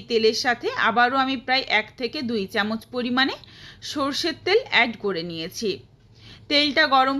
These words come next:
হয়ে গেছে, ফোড়নে দিচ্ছি শুকনো লঙ্কা আর দিয়ে দিচ্ছি তেজপাতা। এখানে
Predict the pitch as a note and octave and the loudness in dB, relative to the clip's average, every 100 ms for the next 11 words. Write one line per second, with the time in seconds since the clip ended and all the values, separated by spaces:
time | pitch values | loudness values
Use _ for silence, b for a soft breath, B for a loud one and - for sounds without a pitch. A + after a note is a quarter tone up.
0 | D4+ D#4+ D#4 C#4+ - G4+ F5 - D#4 A#3+ | -2 -2 0 -2 -2 -6 -8 -10 -4 0
1 | A#3 A#3+ A#3 A#3 - - C#5+ - B B | 0 0 -2 -6 -6 -4 -4 -4 B B
2 | B - - D#4 A#3 C4+ C#4+ C4 G3+ F#3+ | B -16 -6 -6 -4 -2 2 4 4 2
3 | C#4+ G4 - - _ _ _ _ _ - | 0 0 -2 -16 _ _ _ _ _ -20
4 | _ - - G#3+ G3+ A#3+ A#3+ B3+ - - | _ -20 0 0 2 -2 -4 -4 -4 0
5 | A4+ - C#4+ G#3 - G#3 F3 - E3 - | 0 0 -2 -2 -2 -2 -2 0 -2 -2
6 | - - - _ _ - - - B3+ C4 | -12 -20 -20 _ _ -20 -20 -4 -4 0
7 | E4+ | 2